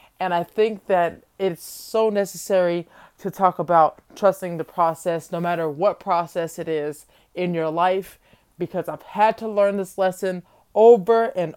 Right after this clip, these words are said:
over and over and over again, and I'm sure I'm still learning a lot of things from this lesson that I want to share with you guys here and now, okay? So, trust the process. You hear it a lot with a lot of motivational speakers. You hear it a lot with a lot of entrepreneurs. You hear it a lot with a lot of pastors,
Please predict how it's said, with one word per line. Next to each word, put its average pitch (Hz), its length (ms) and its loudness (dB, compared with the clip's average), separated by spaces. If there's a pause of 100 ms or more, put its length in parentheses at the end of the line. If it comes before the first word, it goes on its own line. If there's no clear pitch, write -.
over 208 440 4
and 175 280 0
over 185 340 0
and 175 80 -6
over 180 240 0
again, 175 300 -4
and 151 120 -8
I'm 147 140 -10
sure 214 420 -4
I'm 165 160 -6
still 269 480 0
learning 214 300 -4
a 180 60 -6
lot 180 200 0
of 185 120 -8
things 180 360 -6 (280)
from 214 580 -2
this 185 320 -4
lesson 175 540 -4
that 151 120 -6
I 143 140 -4
want 180 360 -4
to 196 100 -12
share 185 240 -4
with - 180 -12
you 190 80 -6
guys 156 420 -4 (320)
here 202 280 -2
and 165 120 -2
now, 156 260 -2
okay? 185 340 -4 (260)
So, 254 360 4 (440)
trust 277 360 2
the 254 60 -2
process. - 680 2 (260)
You 175 120 -4
hear 247 240 2
it 294 60 2
a 285 60 2
lot 240 260 2
with 190 100 -2
a 165 40 -8
lot 185 220 2
of 185 60 -2
motivational 190 580 -2
speakers. 190 540 -8
You 170 80 -6
hear 240 160 0
it 254 80 0
a 247 40 -4
lot 208 220 0
with 175 120 -4
a - 20 -6
lot 151 160 -2
of 135 80 -6
entrepreneurs. 185 720 -2
You 170 80 -6
hear 240 200 0
it 240 60 -2
a 220 40 -2
lot 196 260 4
with 165 160 -6
a 156 40 -8
lot 139 140 -4
of - 80 -20
pastors, 175 580 -6